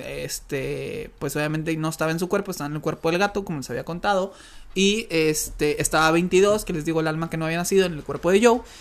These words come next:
Y, eh, le quieren cortar el cabello y <laughs> agarran una, una rasuradora y, pues, le hacen un trasquile, ¿no? En su cabello.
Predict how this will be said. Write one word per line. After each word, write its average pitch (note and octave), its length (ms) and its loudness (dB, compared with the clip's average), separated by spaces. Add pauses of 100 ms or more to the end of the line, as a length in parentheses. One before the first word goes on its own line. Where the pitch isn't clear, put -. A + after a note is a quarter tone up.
(240)
Y, A3+ 440 2
eh, E3 360 2
le F3 140 4
quieren G3 220 6
cortar A3 240 2
el G#3 100 2
cabello A3 580 6
y F3 220 2
<laughs> - 60 -4
agarran E3 440 -2
una, F3 560 4
una D#3+ 420 -4
rasuradora G3+ 720 0 (340)
y, D3 340 0
pues, C#3+ 220 -4
le C#3+ 80 -4
hacen D3 240 -2
un D3 120 0
trasquile, D3+ 540 0
¿no? C#3 120 -2
En C#3 80 0
su C#3+ 120 -6
cabello. B2 380 -10